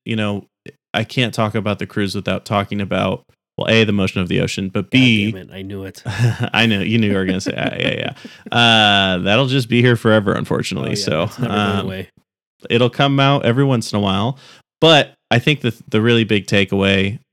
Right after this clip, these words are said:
Speaker 1: that I think we all had on the boat was Hitch is a masterpiece. The movie Hitch. We watched the movie Hitch
Speaker 2: <laughs>
Speaker 1: on a cruise at night. We could have been doing all sorts of cool stuff.
Speaker 2: Yep,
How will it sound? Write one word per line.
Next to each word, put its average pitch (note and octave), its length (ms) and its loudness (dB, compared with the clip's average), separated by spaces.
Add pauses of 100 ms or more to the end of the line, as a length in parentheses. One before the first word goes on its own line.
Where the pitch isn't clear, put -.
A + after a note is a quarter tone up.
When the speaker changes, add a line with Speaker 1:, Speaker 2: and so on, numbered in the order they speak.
Speaker 1:
that G#2 180 -2
I G2+ 60 0
think G2 180 -4
we G2+ 100 0
all G2 160 2
had G2 200 0
on F#2+ 100 0
the G2 80 -2
boat G#2+ 460 2 (520)
was G2+ 840 0 (100)
Hitch - 320 -2
is G#2 120 0
a A2 60 0
masterpiece. A2+ 680 -2
The G2 120 -4
movie G2+ 300 0
Hitch. A#2 360 0
We G2+ 120 -2
watched G2 440 0
the - 60 2
movie B2 300 4
Hitch B2+ 500 2 (440)
Speaker 2:
<laughs> - 440 -18
Speaker 1:
on C3 260 6
a D#3+ 80 4
cruise D#3+ 580 4
at C#3+ 200 4
night. F#3 360 6
We A#2+ 140 4
could D3 140 4
have D3 100 4
been D3+ 140 2
doing C#3+ 340 2
all C#3+ 140 4
sorts F3+ 240 0
of F3+ 80 -4
cool B2+ 180 4
stuff. A2+ 460 2 (240)
Speaker 2:
Yep, B2+ 240 -6